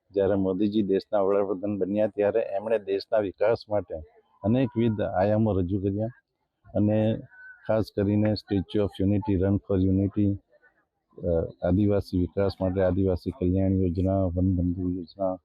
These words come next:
સાગર ખેડુ યોજના, આયુષ્યમાન ભારત, આ બધી યોજનાઓ પછી એમણે જ્યારે છેલ્લા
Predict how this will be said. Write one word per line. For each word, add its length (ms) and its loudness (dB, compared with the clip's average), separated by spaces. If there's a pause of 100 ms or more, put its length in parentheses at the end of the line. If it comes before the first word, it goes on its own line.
(640)
સાગર 300 2
ખેડુ 260 0
યોજના, 600 0
આયુષ્યમાન 640 2
ભારત, 380 0 (760)
આ 140 0
બધી 380 2
યોજનાઓ 440 0
પછી 500 -4 (440)
એમણે 480 2 (240)
જ્યારે 320 2
છેલ્લા 560 0